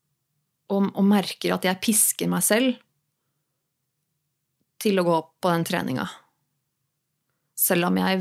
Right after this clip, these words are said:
vet at, også at det blir jævlig vanskelig, og at jeg egentlig ikke orker det, for at det å spille inn podcast er en ting som, som er en dagsjobb for meg. Så det at jeg skal gjøre noe annet i tillegg, det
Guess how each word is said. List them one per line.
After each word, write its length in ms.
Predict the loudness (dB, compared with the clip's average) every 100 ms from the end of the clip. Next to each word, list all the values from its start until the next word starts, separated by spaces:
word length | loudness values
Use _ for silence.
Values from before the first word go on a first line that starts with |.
| 0
vet 400 | 0 -2 -4 -8
at, 420 | -8 -20 -20 -20 _ _ -20 _ -10
også 260 | -6 -2 -2
at 100 | -4 -4
det 160 | -2 -2
blir 320 | -4 -4 -4 -8 _ _ _ _ _ -20 -20 -20 -20 _ -6
jævlig 240 | -4 0 -2
vanskelig, 340 | -2 -2 -2
og 80 | -2
at 80 | -4
jeg 100 | -6
egentlig 220 | -8 -6
ikke 140 | -2
orker 300 | -4 -4 -4
det, 80 | -4 -4
for 120 | -8
at 80 | _ -2
det 100 | 0
å 160 | 2 0 0 -2 -14 -8
spille 260 | -2 0 0
inn 80 | -2
podcast 640 | -8 -6 -2 -2 -2 -8 -8
er 400 | -4 -2 -4 -6 -18 _ _ _ _ _
en 140 | -6 -2
ting 220 | -2 -2
som, 340 | -2 0 -2 -2 -6 _ _ _ _ _ _ -10
som 180 | -4 -2
er 100 | -2
en 80 | -4
dagsjobb 380 | -6 -6 -6 -6
for 160 | -6
meg. 260 | -6 -8 -16 _ _ _ _ _ _ _ _ _ _ _ _ -20 -20 _ _ _ _ _
Så 80 | -2
det 80 | -2
at 100 | 0
jeg 100 | 0
skal 120 | 2
gjøre 80 | 2
noe 120 | 4
annet 180 | 2 2
i 40 | 2
tillegg, 260 | 4 4
det 100 | 4